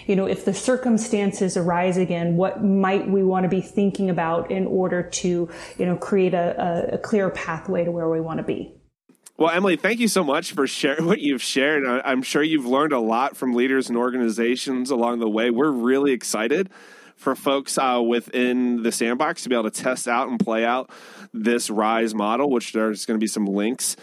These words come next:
Speaker 2: available to them, uh, to check out. Is there anything that you would recommend first and foremost for those who are listening, um, to this episode about where to go,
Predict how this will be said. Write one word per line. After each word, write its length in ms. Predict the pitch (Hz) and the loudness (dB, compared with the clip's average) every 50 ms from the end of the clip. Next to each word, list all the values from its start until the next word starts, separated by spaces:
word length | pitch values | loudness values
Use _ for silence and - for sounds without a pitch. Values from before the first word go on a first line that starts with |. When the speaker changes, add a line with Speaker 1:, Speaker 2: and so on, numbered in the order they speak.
| - - - - - - | -20 -20 -20 -18 -8 -2
Speaker 2:
available 540 | - 113 110 104 107 107 107 117 117 123 131 | -2 0 0 0 0 0 0 0 0 0 -2
to 180 | - - 127 | -2 -2 -2
them, 360 | 113 117 117 117 117 113 113 - - - - - - | 0 0 0 0 0 0 -2 -4 -6 -20 -18 -10 -4
uh, 220 | - 107 107 104 | -2 -2 -2 -2
to 120 | 101 - 107 | -4 -6 -8
check 280 | 98 - 131 113 - | -4 -2 -2 -2 0
out. 320 | 135 127 139 156 165 - - | 0 0 0 0 -2 -2 -2
Is 160 | 135 123 113 | -2 -2 0
there 100 | 123 131 | 0 0
anything 440 | 127 135 147 156 151 156 165 160 147 | 0 0 -2 -2 0 0 0 2 2
that 140 | 139 127 117 | 2 0 0
you 240 | 117 113 120 131 135 | 0 2 2 4 4
would 120 | 143 131 | 2 2
recommend 560 | 120 123 127 123 131 120 120 120 123 123 117 | 2 0 0 0 0 0 0 0 0 -2 -2
first 240 | - 127 123 123 - | 0 -2 -2 0 -2
and 100 | 120 107 | -4 -4
foremost 380 | - 120 120 127 143 139 135 - | -2 -2 -2 0 0 -2 -2 -2
for 140 | - 123 | -2 -2
those 280 | 113 117 117 120 120 - | 0 2 0 0 0 0
who 140 | - 117 113 | 0 0 2
are 140 | 110 107 104 | 2 0 0
listening, 600 | 98 104 113 113 - 139 135 135 139 139 139 - | 0 -2 -2 -2 -2 -2 -2 0 0 -2 -2 -2
um, 260 | 131 120 113 113 117 117 | -2 -2 -2 -2 -4 -6
to 140 | - - 123 | -4 -4 -2
this 220 | 110 120 117 - | 0 0 -2 -2
episode 560 | 107 117 107 135 123 - - 127 123 123 120 | -4 -4 -2 -2 -2 -2 0 0 0 0 0
about 340 | 117 117 107 110 113 113 110 | -2 -2 -2 0 0 -2 -2
where 200 | 113 113 117 117 | -2 0 0 0
to 100 | 117 117 | 0 0
go, 480 | 107 113 113 113 123 135 143 131 127 | 0 0 0 0 0 -2 -2 -6 -10